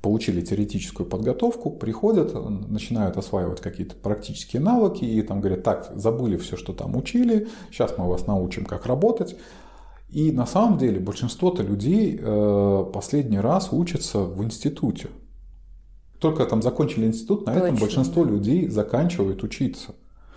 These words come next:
Speaker 1: А, исключение составляют только некоторые профессии.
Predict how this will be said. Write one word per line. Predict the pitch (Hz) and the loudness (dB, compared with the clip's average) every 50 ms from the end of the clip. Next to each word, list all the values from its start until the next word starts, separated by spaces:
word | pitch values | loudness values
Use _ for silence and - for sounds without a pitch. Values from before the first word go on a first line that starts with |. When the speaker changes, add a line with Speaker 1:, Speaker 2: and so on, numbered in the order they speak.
| - - - - - | -20 -20 -16 -6 0
Speaker 1:
А, | 104 110 110 110 110 104 - | 2 2 4 4 4 2 0
исключение | 117 - - 131 123 - 202 214 208 | -2 -2 -4 -4 0 2 2 4 2
составляют | - - - - - 131 139 165 185 165 - | 2 0 -2 0 0 2 4 4 4 4 2
только | 147 113 - - | 2 0 0 0
некоторые | 123 139 151 156 - - 120 113 113 | 0 0 0 0 0 0 2 2 2
профессии. | - 123 120 - - 131 113 90 - - - - - | 2 -2 -4 -2 0 0 0 0 0 -4 -10 -12 -12